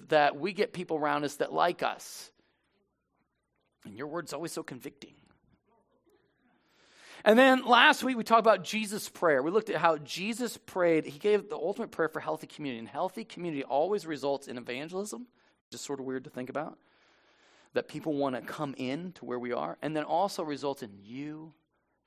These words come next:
feeling the presence and power and the love of God. And everybody in the building, we said this last week, everybody in the building needs to feel,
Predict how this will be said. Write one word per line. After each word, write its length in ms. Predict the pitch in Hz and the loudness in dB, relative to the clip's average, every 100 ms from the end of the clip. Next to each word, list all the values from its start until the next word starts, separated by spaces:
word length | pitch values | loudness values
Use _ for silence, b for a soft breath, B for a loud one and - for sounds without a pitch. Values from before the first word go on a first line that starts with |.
| _ - | _ -20
feeling 640 | - 131 120 117 107 98 80 _ _ _ _ _ _ _ _ _ _ | -16 -14 -12 -12 -14 -18 -20 _ _ _ _ _ _ _ _ _ _
the 80 | - _ | -20 _
presence 480 | - 127 127 131 123 | -14 -12 -10 -12 -14
and 160 | 101 - | -18 -16
power 340 | 120 113 113 | -12 -10 -12
and 120 | 95 | -14
the 40 | 90 | -18
love 300 | 95 90 90 | -18 -18 -18
of 140 | - | -20
God. 320 | - - - _ _ _ _ _ _ _ _ _ _ _ _ _ _ _ - | -20 -20 -20 _ _ _ _ _ _ _ _ _ _ _ _ _ _ _ -20
And 80 | 95 | -14
everybody 360 | 123 135 165 | -8 -4 -4
in 80 | 165 | -4
the 40 | |
building, 300 | 160 170 147 | -6 -6 -6
we 80 | 127 | -12
said 200 | - 135 | -10 -8
this 140 | 127 147 | -6 -4
last 240 | 123 - | -6 -8
week, 100 | 98 | -16
everybody 340 | 113 135 120 120 | -14 -10 -6 -6
in 60 | |
the 60 | 110 | -6
building 260 | 110 101 98 | -10 -10 -12
needs 180 | 95 - | -14 -18
to 60 | |
feel, 220 | - 101 | -18 -18